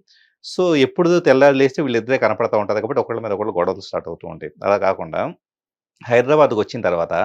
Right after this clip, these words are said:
ఒకళ్ళు దిల్సుఖ్నగర్‌లో ఉంటారు, ఇంకొకళ్ళు మియాపూర్లో ఉంటారు. అసలు ఒకళ్ళు ఒకళ్ళు కనపడరు. ఇంకొకటి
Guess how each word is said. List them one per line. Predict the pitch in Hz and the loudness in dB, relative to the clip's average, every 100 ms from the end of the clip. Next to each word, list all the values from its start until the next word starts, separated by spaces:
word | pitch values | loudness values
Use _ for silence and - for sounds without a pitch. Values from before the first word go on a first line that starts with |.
| 156 - _ _ - | -4 -10 _ _ -2
ఒకళ్ళు | 110 117 | 0 0
దిల్సుఖ్నగర్‌లో | 113 117 151 135 127 | 0 -2 -2 0 0
ఉంటారు, | 117 120 139 | 0 0 -2
ఇంకొకళ్ళు | 123 107 98 | -4 -6 -4
మియాపూర్లో | 92 95 90 85 | -2 -2 -2 -4
ఉంటారు. | 87 85 82 - _ _ _ | -6 -8 -10 -12 _ _ _
అసలు | 104 - | -2 0
ఒకళ్ళు | 104 131 127 | -2 0 0
ఒకళ్ళు | 123 | -2
కనపడరు. | 101 92 95 85 76 - _ _ _ _ _ | -4 -6 -6 -6 -10 -16 _ _ _ _ _
ఇంకొకటి | 113 113 95 98 92 98 - | -4 -4 -2 -2 -4 -6 -12